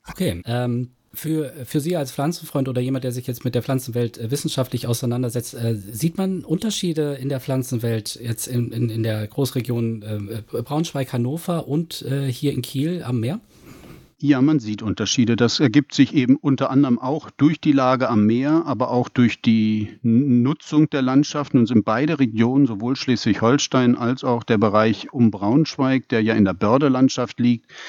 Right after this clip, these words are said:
Speaker 2: sehr intensiv landwirtschaftlich genutzt, was eben in beiden Bereichen und in beiden Regionen den Nachteil hat, dass natürliche Lebensräume sehr, sehr stark zurückgedrängt sind.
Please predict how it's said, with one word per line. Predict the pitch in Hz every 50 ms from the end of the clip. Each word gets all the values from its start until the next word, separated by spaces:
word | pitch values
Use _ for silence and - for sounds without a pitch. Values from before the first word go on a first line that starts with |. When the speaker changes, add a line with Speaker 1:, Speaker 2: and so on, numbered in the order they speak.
| - - - - -
Speaker 2:
sehr | 104 104 120 139 156 156
intensiv | 147 139 135 - 135 123 117 104 113 123 120 110 - - -
landwirtschaftlich | 123 113 123 131 - - 117 101 - - 113 98 - - - 107 - -
genutzt, | - 98 98 123 147 - - - -
was | 131 120 - 139
eben | 135 117 120 120
in | 107 101
beiden | 98 101 107 123 151 160 151 139 135 131 123 123 123
Bereichen | 123 120 101 107 110 123 123 - - 127 120 120
und | 110 98
in | 95
beiden | 95 98 110 117 120 117
Regionen | 101 107 101 98 101 113 127 143 151 143 123 117 107
den | - 110 101
Nachteil | 104 110 123 117 - - 120 110 87
hat, | 104 110 104 - 107
dass | 104 98 - -
natürliche | 110 98 95 - - 123 127 117 117 104 107
Lebensräume | 101 101 104 104 104 95 101 98 101 101 95 95 85
sehr, | 87 92 104 117 113
sehr | 95 101 98
stark | - - - 90 87 90 -
zurückgedrängt | - - - 95 - - 98 - 85 90 87 85 -
sind. | - - - -